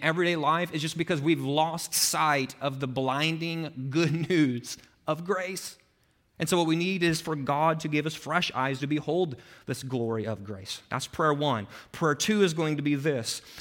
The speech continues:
I would love for us to pray about being an intentional witness. Next week, we're going to have a time to respond in a fresh way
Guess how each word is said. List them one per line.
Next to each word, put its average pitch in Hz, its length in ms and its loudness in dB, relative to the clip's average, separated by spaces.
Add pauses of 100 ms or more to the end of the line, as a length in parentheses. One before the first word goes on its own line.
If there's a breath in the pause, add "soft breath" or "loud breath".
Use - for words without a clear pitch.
I 143 60 2
would 139 100 2
love 147 260 6
for 196 120 0
us - 100 -2
to 175 80 -2
pray 147 320 0
about 120 300 -2
being 143 260 2
an 139 80 0
intentional 120 580 -2
witness. 113 460 -2
Next 131 400 -2
week, 165 340 2 (220 loud breath)
we're 147 80 2
going 135 320 2
to 165 80 0
have 151 320 0
a 170 60 0
time 120 540 -2
to 139 160 -2
respond 156 760 0
in 151 140 -2
a 143 80 2
fresh 151 500 0
way 113 440 -2